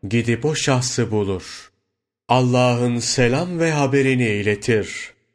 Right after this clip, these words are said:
"Tercihin nedir?" diye sorar. Adam, "Gidip hatunuma danışayım, bakalım o ne der?" diye cevap verir.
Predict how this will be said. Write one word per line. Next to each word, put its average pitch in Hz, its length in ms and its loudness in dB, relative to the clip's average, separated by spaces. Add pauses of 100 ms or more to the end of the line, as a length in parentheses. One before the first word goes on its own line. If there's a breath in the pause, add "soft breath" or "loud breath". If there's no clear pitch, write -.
"Tercihin 135 800 2
nedir?" 117 440 0
diye 107 220 2
sorar. 110 540 0 (640)
Adam, 120 540 0 (440)
"Gidip 123 400 2
hatunuma 120 720 0
danışayım, 104 760 -2 (300)
bakalım 139 500 2
o 135 140 2
ne 135 180 2
der?" 98 240 -4 (560)
diye 110 280 2
cevap 107 460 0
verir. 107 520 0